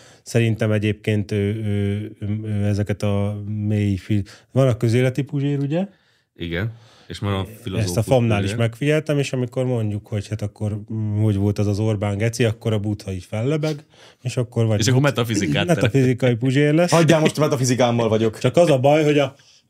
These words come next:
Speaker 1: <clears throat> kettő közti <clears throat> ilyen pókfonalak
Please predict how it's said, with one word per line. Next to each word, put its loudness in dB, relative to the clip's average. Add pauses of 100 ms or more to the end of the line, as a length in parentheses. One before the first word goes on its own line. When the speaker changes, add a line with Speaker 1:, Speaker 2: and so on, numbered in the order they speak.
(140)
Speaker 1:
<clears throat> 4
kettő -2
közti -4 (440)
<clears throat> -8
ilyen 0
pókfonalak -2